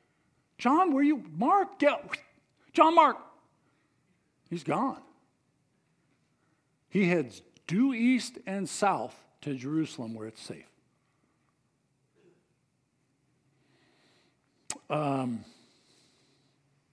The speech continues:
I think dependability is big time in play here. And, and maybe Paul looked at him and went, "Well, hold on, I had some questions.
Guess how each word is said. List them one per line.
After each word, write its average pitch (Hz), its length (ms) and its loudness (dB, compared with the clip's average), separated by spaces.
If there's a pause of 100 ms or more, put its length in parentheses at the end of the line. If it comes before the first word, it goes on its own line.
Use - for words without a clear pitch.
I 165 120 -4
think 185 200 -4
dependability 170 880 -2 (1600)
is 123 220 -12 (1000)
big 185 220 0
time 131 280 -4
in 104 120 -10
play 104 280 -10
here. 85 280 -18 (760)
And, 202 460 -2 (180)
and 185 460 -4 (760)
maybe 254 300 2
Paul 143 640 -4 (1160)
looked 269 260 0
at 247 100 2
him 226 240 2
and 185 120 -2
went, 170 200 -4 (160)
"Well, 220 180 -4
hold 202 320 -14
on, 127 220 -10
I 143 80 -12
had 226 240 -8 (180)
some 175 240 -14 (100)
questions. 202 600 -12